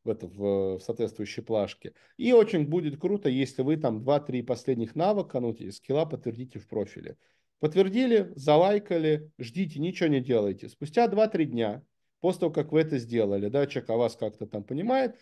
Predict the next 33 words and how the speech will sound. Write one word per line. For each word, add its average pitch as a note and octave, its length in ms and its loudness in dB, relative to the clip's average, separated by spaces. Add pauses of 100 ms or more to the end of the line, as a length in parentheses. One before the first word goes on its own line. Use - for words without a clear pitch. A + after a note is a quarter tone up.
(260)
вы G3+ 180 2
уже F3 240 4
заходите D3 460 -2
с D3+ 80 -10
козырей, G#3 500 0
говорите: D#3 400 2
"Здравствуйте, E3 560 -2
Хуан, A3 440 4
я D3+ 180 2
вот D3 200 -2
вас, C3+ 280 0 (200)
спасибо, D3 360 -2
что - 180 -6
меня B2+ 240 0
добавили. F3 680 2 (260)
В - 60 -2
вашей F#3 280 6
прекрасной D#3 540 0
компании C#3+ 440 0
открыта D3+ 400 -2
позиция C3 540 -2
motion D3 340 0
designer G#3 560 0 (100)
или, C3 220 -2
неважно, A2+ 520 0
там, F2 300 -16
product D#3 300 2
manager, F3+ 520 -2
да, E3+ 320 0 (320)
а C3+ 120 4
я F#3 200 6
как - 240 -2
раз D#3 380 2